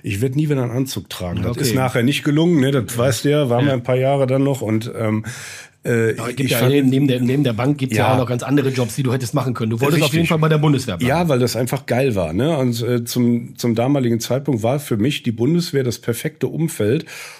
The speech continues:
Speaker 1: um mich selber, ähm, entwickeln zu können, ja?
Speaker 2: Weil?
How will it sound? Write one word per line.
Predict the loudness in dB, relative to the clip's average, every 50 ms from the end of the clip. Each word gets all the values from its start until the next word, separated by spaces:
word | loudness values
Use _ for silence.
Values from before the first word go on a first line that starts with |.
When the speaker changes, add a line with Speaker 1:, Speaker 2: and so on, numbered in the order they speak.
| -8 -2
Speaker 1:
um | 0 2 4 4 4 2 0
mich | -2 -2 0 0 0 0 -2
selber, | -2 0 0 0 0 0 0 0 0 0 -2 -2 -2
ähm, | 0 0 2 2 0
entwickeln | 0 -2 -2 -2 -2 -2 -2 -2 -2 -2
zu | -4 -6 -8 -6
können, | -6 -4 -4 -4 -4 -2
ja? | 0 0 0
Speaker 2:
Weil? | 0 0